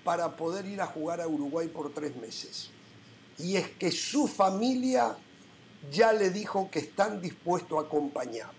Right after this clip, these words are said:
Que para Suárez es fundamental, ¿eh? Porque en Brasil tenía cuatro equipos, pero Suárez no quiso ir porque en Brasil el futbolista no tiene vida. Vive arriba de los aviones, viajando de un lado para ju-, para otro, jugando dos y tres torneos a la vez.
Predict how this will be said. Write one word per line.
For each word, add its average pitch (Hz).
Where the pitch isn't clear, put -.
Que 156
para 160
Suárez 220
es 208
fundamental, 147
¿eh? 143
Porque 151
en 160
Brasil 165
tenía 180
cuatro 208
equipos, 226
pero 160
Suárez 190
no 170
quiso 175
ir 226
porque 160
en 151
Brasil 156
el 185
futbolista 165
no 156
tiene 156
vida. 131
Vive 165
arriba 208
de 190
los 160
aviones, 226
viajando 190
de 165
un 160
lado 190
para 147
ju-, -
para 147
otro, 190
jugando 160
dos 180
y 165
tres 165
torneos 151
a 143
la 135
vez. 117